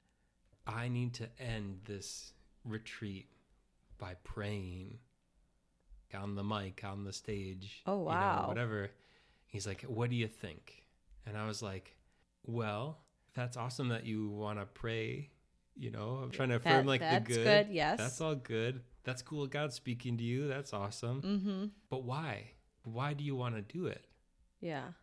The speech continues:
Speaker 1: You know, and, and he had that look in his eye that I had when I was his age, was like, "If I can just get on that stage, I could
Speaker 2: Just
Speaker 1: be,
Speaker 2: let me at him.
Speaker 1: I could be extraordinary."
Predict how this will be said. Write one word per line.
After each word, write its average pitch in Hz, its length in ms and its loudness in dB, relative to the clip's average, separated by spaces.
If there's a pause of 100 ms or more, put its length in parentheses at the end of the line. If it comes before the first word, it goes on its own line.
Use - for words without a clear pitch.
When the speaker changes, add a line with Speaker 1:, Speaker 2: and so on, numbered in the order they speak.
(300)
Speaker 1:
You 107 80 -4
know, 107 200 -2
and, 110 200 0
and 120 100 -2
he 170 320 2
had 127 220 2
that 127 140 0
look 123 160 0
in 120 80 4
his 110 120 2
eye 110 180 4
that 110 200 0
I 127 160 4
had 104 300 2
when 101 100 -4
I 101 100 -4
was 101 160 -6
his 101 200 -2
age, 98 180 -4
was 104 180 -4
like, 95 340 -6
"If 120 120 -8
I 123 80 -4
can 113 140 -4
just 95 140 -6
get 95 100 -6
on 87 100 -6
that 90 160 -8
stage, - 680 -8
I 107 120 0
could 214 100 2
Speaker 2:
Just 196 160 6
Speaker 1:
be, 196 60 6
Speaker 2:
let 202 160 8
me 202 140 10
at 160 180 10
him. 160 200 -2
Speaker 1:
I 127 60 0
could 135 140 2
be 113 80 6
extraordinary." 85 720 -4